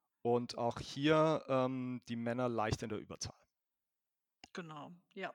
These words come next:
Speaker 1: So. Und im Anschluss dann hat sich der Spiegel, äh, d-,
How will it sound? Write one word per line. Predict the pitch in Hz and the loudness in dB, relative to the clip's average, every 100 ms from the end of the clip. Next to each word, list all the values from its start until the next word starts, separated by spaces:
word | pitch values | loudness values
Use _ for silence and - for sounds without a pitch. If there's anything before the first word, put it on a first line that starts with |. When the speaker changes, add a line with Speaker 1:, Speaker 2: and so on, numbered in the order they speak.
| _ | _
Speaker 1:
So. | - 85 - - - | -12 -12 -12 -20 0
Und | 139 139 - - - - - | 2 4 0 -4 -16 -16 -8
im | 123 | -2
Anschluss | 123 160 - 185 - - | 0 2 4 4 4 0
dann | 120 151 240 | 2 2 2
hat | 170 | 0
sich | - - | 0 2
der | 156 | 2
Spiegel, | 143 156 156 160 160 - - - | 2 -2 2 2 2 -2 -14 -12
äh, | - - - | -10 -10 -12
d-, | - | -14